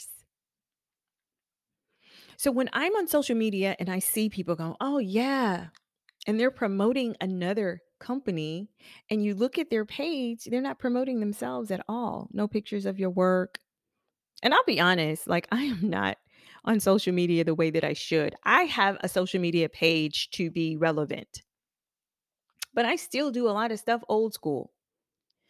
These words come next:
Like, s-, just airdropping my business card to people is new.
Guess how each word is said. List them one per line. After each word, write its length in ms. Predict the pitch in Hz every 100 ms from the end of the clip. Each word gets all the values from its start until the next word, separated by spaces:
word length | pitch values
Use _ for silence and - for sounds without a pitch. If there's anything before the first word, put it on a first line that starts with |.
| _ -
Like, 180 | 202 196
s-, 140 | - - - _ -
just 260 | 247 -
airdropping 840 | 220 262 269 247 269 254 262 254 254 _ - -
my 120 | 208
business 340 | 202 233 233 -
card 260 | 240 233
to 100 | 240
people 320 | 226 220 226 -
is 160 | 214
new. 320 | 269 349 156